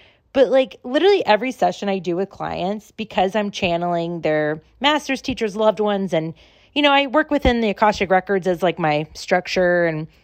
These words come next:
but I'm also a medium and psychic, so everything kind of blends in together. And some people have mixed feelings about those things, but, you know, you don't have to listen if that's not your thing. But, um, you know, I really, like, fall in love with all my clients because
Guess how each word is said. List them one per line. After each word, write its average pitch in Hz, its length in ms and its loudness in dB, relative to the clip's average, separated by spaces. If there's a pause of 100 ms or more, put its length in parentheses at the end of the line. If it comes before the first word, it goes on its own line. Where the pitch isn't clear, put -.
(200)
but 214 80 0
I'm 208 100 4
also 214 220 2
a 190 40 4
medium 185 280 0
and 165 140 -2
psychic, 165 360 0
so 180 140 0
everything 196 280 2
kind 170 180 -2
of 160 80 -2
blends 160 300 0
in 165 120 -2
together. 156 340 2
And 151 100 -4
some 196 180 0
people 196 200 2
have 170 120 2
mixed - 300 -6 (280)
feelings 180 540 2
about 165 440 4
those 165 500 4
things, 165 520 0
but, 160 320 -2
you 196 120 -2
know, 156 300 -2 (560)
you 202 100 -4
don't 190 140 2
have 196 160 0
to 208 80 2
listen 175 400 2
if 170 140 -2
that's 165 200 -2
not 180 160 2
your 190 120 0
thing. 175 340 0 (380)
But, 208 240 6
um, 185 580 0 (480)
you 262 120 0
know, 240 140 4
I 220 120 -4
really, 254 400 2
like, 214 180 2
fall 214 220 0
in 233 120 -2
love 202 200 4
with 196 100 -2
all 196 160 2
my 220 140 -2
clients 208 520 -2
because 202 380 -4